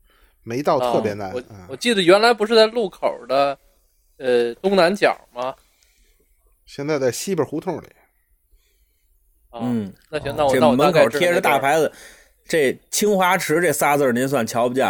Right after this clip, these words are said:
Speaker 3: 了，门口大牌子“脚病治疗中心”，哎呀，
Speaker 2: 哎。
Speaker 3: 看着那来-，来劲。
Speaker 1: 嗯。
Speaker 3: 我呢，
Speaker 2: 脚后跟
Speaker 3: 是下午四，
Speaker 2: 先生长出。
Speaker 3: <laughs> 对，对，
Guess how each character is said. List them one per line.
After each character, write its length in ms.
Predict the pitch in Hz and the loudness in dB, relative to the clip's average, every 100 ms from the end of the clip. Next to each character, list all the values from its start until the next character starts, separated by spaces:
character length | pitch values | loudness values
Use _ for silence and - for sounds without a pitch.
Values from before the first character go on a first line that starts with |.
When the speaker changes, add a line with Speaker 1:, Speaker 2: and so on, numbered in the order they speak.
| 82 | -2
Speaker 3:
了， 80 | 98 | -4
门 180 | 135 | -4
口 160 | 156 113 | -2 -2
大 220 | 135 123 | 0 0
牌 160 | 120 143 | 0 0
子 80 | 131 | -2
“脚 260 | - 107 131 | -2 -2 0
病 260 | 185 135 | 0 -2
治 180 | 139 131 | -2 0
疗 180 | 127 165 | 2 0
中 220 | 175 175 | 0 0
心”， 240 | 170 165 143 | 0 0 -2
哎 140 | 127 139 147 | -4 0 2
呀， 260 | 131 123 - _ _ _ _ _ _ - | 2 -2 -6 _ _ _ _ _ _ -20
Speaker 2:
哎。 80 | - _ _ | -20 _ _
Speaker 3:
看 240 | - 131 117 | -6 -2 -2
着 80 | 113 | 0
那 120 | 113 | -2
来-， 220 | 107 107 82 123 113 | 0 -2 -2 -4 -2
来 160 | 110 | 0
劲。 200 | 120 113 85 | 0 -2 -6
Speaker 1:
嗯。 220 | 101 92 - - - _ _ - - _ _ _ - | -18 -20 -20 -20 -20 _ _ -20 -20 _ _ _ -20
Speaker 3:
我 300 | - 117 107 | -10 -2 0
呢， 280 | 120 151 170 - - - | 2 0 0 -6 -20 -10
Speaker 2:
脚 120 | - | -4
后 80 | - | 2
跟 100 | 165 | 2
Speaker 3:
是 80 | |
下 260 | 151 190 139 | 4 2 2
午 40 | 151 139 | 2 0
四， 300 | - 233 139 | 0 0 -2
Speaker 2:
先 20 | |
生 0 | |
长 160 | 120 120 | -6 -14
出。 220 | 120 120 - - - _ - | -18 -18 -20 -20 -20 _ -12
Speaker 3:
<laughs> 280 | 127 139 - | -6 -2 -2
对， 220 | 127 - _ _ | -2 -4 _ _
对， 240 | 101 90 | -4 -4